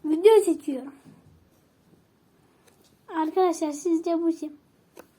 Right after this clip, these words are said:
Ya, Rooney. Hemen bakıyoruz. Arkadaşlar, bu kim biliyor musunuz?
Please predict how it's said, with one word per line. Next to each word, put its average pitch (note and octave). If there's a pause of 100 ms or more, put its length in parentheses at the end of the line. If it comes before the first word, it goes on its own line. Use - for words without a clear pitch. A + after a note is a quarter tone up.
(3250)
Ya, C#4+ (120)
Rooney. E4+ (2500)
Hemen F4+
bakıyoruz. F4+ (1200)
Arkadaşlar, F4
bu G4+
kim G4
biliyor A4
musunuz? C#4